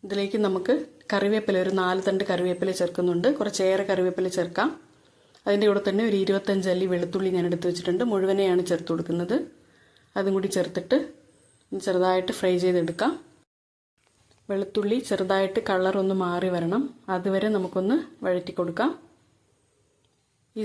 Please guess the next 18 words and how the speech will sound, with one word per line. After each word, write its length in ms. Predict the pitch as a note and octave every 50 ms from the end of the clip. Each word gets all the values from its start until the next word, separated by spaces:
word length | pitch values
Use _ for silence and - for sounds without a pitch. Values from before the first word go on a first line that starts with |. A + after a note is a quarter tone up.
| G#3 A3
സമയത്ത് 320 | G#3 G3+ G3+ G3+ G3+ - G#3 G3
ഇതിൻ്റെ 200 | G3+ G3 G3+ F#3+ F#3+
കൂടെ 140 | F#3+ G#3 G#3 G3
രണ്ട് 200 | F#3 F#3 F#3+ G3+ G3 F#3
വറ്റൽമുളക് 580 | F3+ - - F#3+ G3 G3 G3 G3 G3 F#3+ A3+ B3 B3 -
മുറിച്ചതും 380 | F#3+ F#3 F3+ - F#3+ F3 F3+ F3+
കൂടെ 120 | F3+ F#3 F#3 -
ചേർത്ത് 200 | F3+ F3 - - F3
കൊടുക്കാം. 280 | E3+ E3 E3 G3+ - D#3+ - - - _ _ _ _ _ _ _ _ _ _ _ _ _ _ _ _ _ _ - F#3+
അതും 120 | F#3 F#3+ F#3+
കൂടി 120 | F#3+ G3 G#3 -
ചേർത്തിട്ട് 420 | F#3+ F3+ - - - - - C4 E4 - - - - _ - -
ഒന്ന് 140 | F#3 F#3 F#3+
വഴറ്റാം. 380 | F#3 F3 F3 F3 F3 - A#3 D4+ E4 - - - - _ _ _ _ _ _ _ _ _ _ _ _ _ _ _ _ _ _ _ _ _ _ _ _ _ _ _ _ _ _ _ _ _ _ _ _ _ _ _ _ _ _ _ _ _ _ _ _ _ _ _ _ _ _ _ _ -
വെളുത്തുള്ളി 400 | G3+ G3+ G3 - G#3 G3 G#3 A3 A3
ചെറുതായിട്ട് 380 | A3 G3 F#3+ G3 F#3+ F#3 F#3+ F#3+ -
കളർ 200 | F#3+ F3+ F#3+ F#3 F#3+ F#3+
മാറി 220 | F#3 F#3 F#3 F#3+